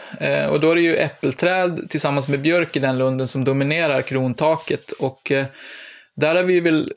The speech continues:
vi älskar äpplen, både jag och, <laughs> eller hela familjen, både jag och min fru då. Så vi har liksom ett samarbete lite grann med en, en man från Pomologiska sällskapet som också har en fantastisk trädgård som heter Karl Strömbergs trädgård. Och där har de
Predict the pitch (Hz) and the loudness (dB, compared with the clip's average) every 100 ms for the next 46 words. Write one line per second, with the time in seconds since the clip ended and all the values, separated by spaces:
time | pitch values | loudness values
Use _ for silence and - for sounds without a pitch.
0 | - 139 160 160 156 165 151 139 - 147 | -4 0 2 2 2 2 0 -2 -2 0
1 | 135 135 135 135 131 123 123 185 156 147 | 2 2 4 4 2 0 2 2 4 4
2 | 139 143 156 160 131 135 135 135 127 - | 2 2 2 2 2 2 2 0 -2 0
3 | 139 131 131 - 147 151 160 156 160 156 | 0 2 0 -2 0 0 2 0 0 0
4 | 139 - - - - - 160 156 147 151 | -2 -10 -16 -12 -8 -2 0 2 2 2
5 | 196 185 147 139 139 135 135 131 131 131 | 0 0 -2 0 0 0 0 0 0 0
6 | 131 135 - 151 139 135 135 131 - 127 | 0 -4 -6 -6 -4 0 0 -2 -4 -2
7 | 135 131 131 127 135 - 139 127 - 175 | -2 0 0 0 -2 0 0 0 0 0
8 | 170 - - 135 131 - 139 131 127 135 | 0 -4 -4 -2 -2 -2 0 0 0 -4
9 | 135 165 170 - 127 - - - - 131 | -2 -2 -2 -4 -4 -4 -8 -14 -2 0
10 | 127 127 - 123 - - 143 135 - - | 0 -2 -2 -2 -2 -2 0 0 0 -2
11 | 139 143 160 - - 123 131 135 151 147 | 0 0 0 -2 -4 -2 -2 0 2 2
12 | 143 135 135 | 2 2 -2